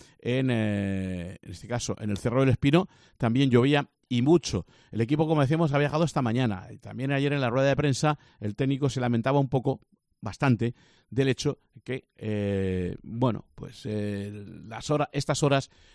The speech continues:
no benefician al jugar a las ocho y media de la tarde un viernes que el Real Murcia pueda tener el mismo número de acompañantes que en otros partidos. Habrá bastantes hoy en Madrid.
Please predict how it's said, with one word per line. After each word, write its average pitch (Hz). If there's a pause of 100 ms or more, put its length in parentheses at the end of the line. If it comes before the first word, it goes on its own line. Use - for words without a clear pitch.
no 131
benefician 135
al -
jugar 120
a 101
las 95
ocho 135
y 127
media 123
de 117
la 113
tarde 123
un 101
viernes 113 (320)
que 127 (380)
el 113
Real 127
Murcia 127
pueda 131
tener 127 (240)
el 120
mismo 160
número 160
de 135
acompañantes 127
que -
en 123
otros 120
partidos. -
Habrá 175
bastantes 139
hoy 123
en 110
Madrid. 131